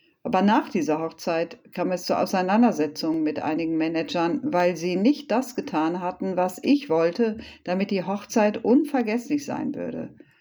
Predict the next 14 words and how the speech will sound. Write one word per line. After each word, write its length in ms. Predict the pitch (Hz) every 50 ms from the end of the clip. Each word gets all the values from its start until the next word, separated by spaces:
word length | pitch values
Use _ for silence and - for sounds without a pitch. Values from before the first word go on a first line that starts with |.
| _ _ _ _ _ _ _ _ _ _ _ _ _ -
Dieser 260 | 240 254 277 294 277
Konflikt 520 | 277 254 226 214 - 208 214 214 - - -
zog 240 | - 202 196 -
sich 260 | - - 170 - - -
eine 300 | 180 185 175 151 147 175
Weile 280 | 175 175 202 214 233
hin 180 | 208 196 180 180
und 200 | 180 180 - -
her, 380 | 165 143 139 135 143 147 - - _ _ _ - _ _ _ _
aber 500 | - 160 185 170 190 185 180 175 - - -
sie 280 | - 185 175 180 196 175
waren 320 | 190 190 190 202 220 220
meine 240 | 208 202 208 214 220
Vorgesetzten. 960 | 220 - 269 269 247 247 240 - 123 123 127 - - - - - - - -